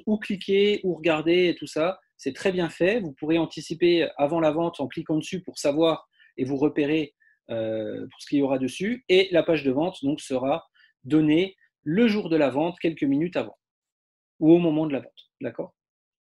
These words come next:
Et puis ensuite, il n'y aura pas, euh, ce qu'on appelle les, les vestings, hein, c'est-à-dire que une fois que vous aurez les, euh, les tokens, euh,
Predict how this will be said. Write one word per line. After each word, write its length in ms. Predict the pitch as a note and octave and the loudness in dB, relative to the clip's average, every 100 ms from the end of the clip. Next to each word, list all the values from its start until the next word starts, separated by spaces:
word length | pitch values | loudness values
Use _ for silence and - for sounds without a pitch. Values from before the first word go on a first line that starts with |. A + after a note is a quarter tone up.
| _ _ - - - - - | _ _ -14 -14 -20 -8 -2
Et 80 | |
puis 120 | F3 G#3 | 0 2
ensuite, 380 | F3+ B3 A#3+ - | 0 -2 -4 0
il 100 | F#3 | 2
n'y 80 | F3+ | 4
aura 260 | E3+ E3 | 4 2
pas, 360 | - G3+ A3 - | 2 4 4 2
euh, 120 | C#3+ C#3+ | 0 0
ce 60 | |
qu'on 100 | - | 0
appelle 240 | D3 F3 E3 | 0 0 0
les, 640 | C3 A#2+ A#2 A#2 A#2 - | 0 0 -4 -6 -8 -10
les 340 | B2 A#2 A2+ A#2+ | -8 -6 -6 -4
vestings, 500 | B2+ D3 - A#3 G3 | -2 -2 -2 -2 -2
hein, 200 | D#3 G3+ _ _ | -4 -6 _ _
c'est-à-dire 440 | - D3 D#3 F3+ A3+ | -10 0 2 2 2
que 240 | F3+ G3 - _ _ - | 4 2 0 _ _ -14
une 260 | - G#3+ | -2 2
fois 240 | A#3 B3+ A#3+ | 2 2 2
que 100 | G3 | 0
vous 240 | E3+ F3+ | -2 0
aurez 440 | F3 E3+ F#3 F3 _ _ _ - | 2 2 2 0 _ _ _ -6
les, 320 | C3 D3 D3+ | 0 2 4
euh, 260 | B2 A2+ - - - - - - | 2 0 -4 -10 -12 -16 -18 -4
les 160 | D3+ | -2
tokens, 480 | D#3 C#3 - G3+ C4 C4 _ _ - _ | 0 -2 0 0 0 -4 _ _ -20 _
euh, 920 | C3+ B2+ B2 B2 A#2+ A#2 A#2 A2+ A2+ | -4 -2 0 -2 -2 -2 -2 -2 -4